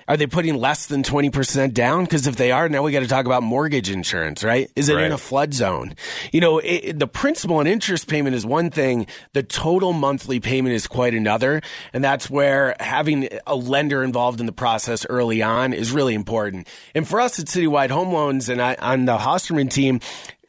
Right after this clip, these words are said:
Speaker 1: every house you're gonna go look at with your clients, if you want to send us that address, we'll put together a full monthly payment so that your borrowers have a good idea. Because, again,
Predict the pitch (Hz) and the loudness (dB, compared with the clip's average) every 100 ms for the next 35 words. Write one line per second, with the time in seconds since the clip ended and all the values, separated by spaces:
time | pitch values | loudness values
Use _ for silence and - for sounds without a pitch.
0 | _ 143 165 202 226 151 151 151 131 135 | _ -2 -2 0 0 2 2 0 -2 -2
1 | 143 139 127 120 123 123 117 101 107 104 | 0 0 0 0 0 0 0 0 -2 -4
2 | 95 117 113 117 - - 117 117 175 156 | -4 -2 0 -2 -4 -4 -4 0 0 0
3 | 107 131 - 120 - 131 127 117 - 117 | 0 0 -2 -4 -2 0 2 0 0 -2
4 | 113 110 117 120 127 123 - - - 143 | 0 0 0 0 0 -2 -8 -12 -2 0
5 | 170 175 131 123 127 120 110 - - 135 | 0 -2 -4 -2 0 0 -4 -6 -4 0
6 | 131 127 120 120 123 104 - 113 127 147 | 0 2 0 -2 -4 -6 -2 0 2 0
7 | - - - - 139 127 131 120 143 143 | -4 -14 -6 0 2 2 0 2 4 4
8 | 127 120 120 113 117 113 - 147 135 120 | 0 -2 -4 -4 -6 -6 0 2 4 2
9 | 117 107 113 95 90 110 110 113 151 135 | 0 0 0 0 -2 -4 -4 -2 0 0
10 | 156 196 180 151 | 0 2 4 2